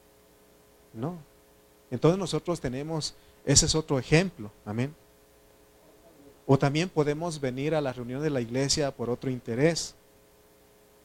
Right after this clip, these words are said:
Porque hay, hay personas que creen que el venir a la reunión, la iglesia tiene que ayudarlos.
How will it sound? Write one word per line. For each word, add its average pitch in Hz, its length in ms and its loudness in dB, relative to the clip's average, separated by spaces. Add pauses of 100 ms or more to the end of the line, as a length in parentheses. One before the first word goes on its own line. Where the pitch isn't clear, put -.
(420)
Porque 127 240 2
hay, 127 240 -2
hay 139 160 -6
personas 143 580 -8
que 120 140 -12
creen 139 260 -6
que 117 280 -8
el 107 100 -12
venir 120 220 -6
a - 20 -2
la 143 100 0
reunión, 123 340 -8
la 139 80 -4
iglesia 123 460 -8
tiene 127 300 -10
que - 100 -16
ayudarlos. 120 640 -10